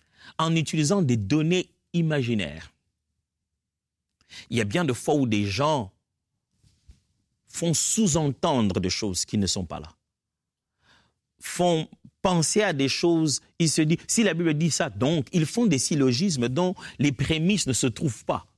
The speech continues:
dans les textes. C'est ce qu'on appelle un prétexte. Commencer à forcer le sens du texte par des éléments imaginaires qui ne sont pas à l'intérieur du texte. Et c'est ça qui a causé tellement d'hérésie.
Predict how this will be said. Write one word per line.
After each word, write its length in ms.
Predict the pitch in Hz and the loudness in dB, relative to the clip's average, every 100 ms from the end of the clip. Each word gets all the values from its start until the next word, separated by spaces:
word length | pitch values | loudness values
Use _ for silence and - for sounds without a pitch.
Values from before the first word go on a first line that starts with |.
| - | -10
dans 160 | 90 95 | -2 0
les 140 | 92 | 0
textes. 420 | - 65 - - _ _ _ _ _ _ _ _ _ _ - | -4 -12 -14 -20 _ _ _ _ _ _ _ _ _ _ -6
C'est 100 | 131 | -2
ce 60 | |
qu'on 120 | 208 180 | 0 0
appelle 240 | 135 131 | -2 -2
un 100 | 113 | -2
prétexte. 500 | - 98 76 - - _ _ | -4 -6 -8 -10 -12 _ _
Commencer 580 | - 202 185 165 - 202 - | 0 2 4 2 0 0 0
à 140 | 127 | -4
forcer 640 | - - 202 - 92 - | -6 -2 -2 -2 -4 0
le 160 | 175 127 | 2 2
sens 340 | - 190 180 | 2 0 0
du 140 | 123 107 | 0 -2
texte 420 | 165 160 - 120 | -4 -4 -4 -4
par 240 | - 127 | -4 -4
des 220 | 110 110 139 | -2 0 0
éléments 240 | 120 143 | 0 0
imaginaires 840 | 139 120 117 113 95 87 90 127 - _ _ _ | 0 0 0 -2 -4 -4 -4 -6 -8 _ _ _
qui 100 | 120 | 0
ne 120 | 110 | 0
sont 340 | 101 - 143 117 | 0 0 -2 -2
pas 220 | 156 98 | -2 -2
à 80 | 95 | -2
l'intérieur 760 | 113 107 101 87 87 85 80 | -2 -4 -4 -4 -4 -6 -10
du 140 | 80 | -16
texte. 340 | - 67 - - _ _ _ _ _ - - - | -20 -20 -20 -20 _ _ _ _ _ -18 -8 -4
Et 80 | 175 | 0
c'est 120 | 190 | 2
ça 180 | 208 180 | 0 0
qui 100 | 170 | -2
a 60 | |
causé 400 | - 139 123 139 | 0 0 2 0
tellement 1120 | 120 - 170 180 180 175 151 135 135 139 139 - | -2 -4 0 2 2 2 2 0 0 -2 -6 -12
d'hérésie. 680 | 90 107 107 95 90 80 | -4 -2 0 -2 -4 -8